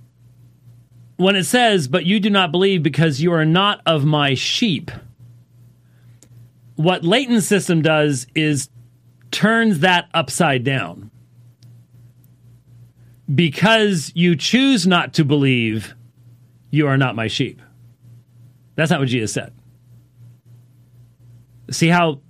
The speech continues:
trying to force a God-centered text through a man-centered sieve results in a royal mess. A truly royal mess.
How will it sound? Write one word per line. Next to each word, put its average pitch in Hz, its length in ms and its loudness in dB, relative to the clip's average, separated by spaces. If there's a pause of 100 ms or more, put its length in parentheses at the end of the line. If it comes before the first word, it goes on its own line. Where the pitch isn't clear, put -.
(840)
trying 202 460 0
to 170 80 -2
force 151 560 -2
a 139 160 -2
God-centered 151 1040 -2
text - 600 -8 (680)
through 165 180 0
a 139 140 0
man-centered 147 880 0
sieve 98 560 -6 (1300)
results 147 600 0
in 139 200 -2
a 135 120 2
royal 127 400 0
mess. - 560 -8 (1300)
A 127 100 -2
truly 156 320 0
royal 101 300 -6
mess. - 380 -16